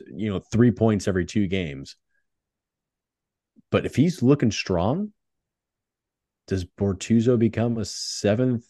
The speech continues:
eighth defenseman here on this depth chart?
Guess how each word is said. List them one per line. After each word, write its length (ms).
eighth 640
defenseman 600
here 160
on 80
this 120
depth 280
chart? 280